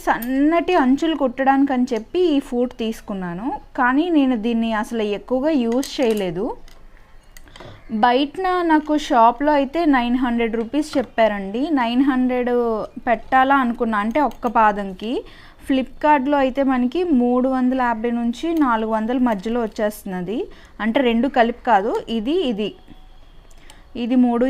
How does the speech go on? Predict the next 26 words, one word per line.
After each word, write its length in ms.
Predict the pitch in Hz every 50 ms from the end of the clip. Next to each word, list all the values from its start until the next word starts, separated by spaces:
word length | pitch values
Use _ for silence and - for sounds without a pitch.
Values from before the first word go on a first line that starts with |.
| 269
యాభై 300 | 254 240 226 220 226 262 269 247
అనుకుంటున్నాను, 680 | 240 233 - 233 220 220 220 220 214 196 190 202 247 403 453 - - - 240
ఇది 220 | 247 214 220 240 240 240 233 226 226 220 220 220 220
మూడు 280 | 220 220 220 220 220 240 247 240 240 226
ఎనభై 260 | 220 214 214 226 226 240 240 240 - -
అలా 140 | 214 214 214 214 220
పడచ్చు. 480 | 208 196 196 196 - - - - 202 233 330 - - - - - - - - 277
కానీ 200 | 269 269 311 381 302 240
దీని, 280 | 269 262 262 269 269 277 269 277 - - 254
ఇది 140 | 240 240 277 269 269 262
మనకు 260 | 254 254 262 254 254 240
అంత 160 | 233 240 233 254 254 240 - - 226 226
ఉపయోగం 380 | 226 - 247 262 269 269 277 262 233
అవ్వదు. 300 | 208 208 220 208 226 277 349 330 - 247
ఇది 120 | 214 254 247 240
మాత్రం 300 | 233 233 226 - 254 262 269 277 -
చాలా 280 | 269 208 190 196 214 220 220 -
చాలా 220 | 233 208 208 202 196 190
యూస్‌ఫుల్. 480 | 190 185 185 - - 196 185 180 185 214 285 359 - - - - - - - - - 262
పైపింగే 560 | 254 254 269 262 - 339 349 349 320 320 320 320 311 -
కదా 200 | 302 277 285 285 294 285 285 277 262 254 254
ఏముంది, 380 | 254 262 269 277 277 262 277 277 277 269
ఒక 140 | 262 262 269 262
స్క్రూ 240 | - - 262 240 247 262 262 262
తీసి 240 | 262 254 254 254 277 269 262
వేసేయచ్చు 680 | 247 226 233 226 - 254 254 254 240 247 - - 262 254